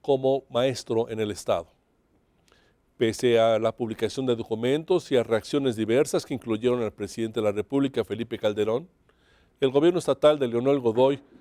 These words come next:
se rehusaba, hasta hace algunas horas,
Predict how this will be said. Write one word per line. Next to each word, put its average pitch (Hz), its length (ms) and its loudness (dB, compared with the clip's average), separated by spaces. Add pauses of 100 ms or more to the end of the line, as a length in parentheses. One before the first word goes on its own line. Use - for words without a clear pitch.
(120)
se 131 200 0
rehusaba, 135 640 2 (260)
hasta 113 240 -4
hace 123 140 0
algunas 131 400 0
horas, 170 400 0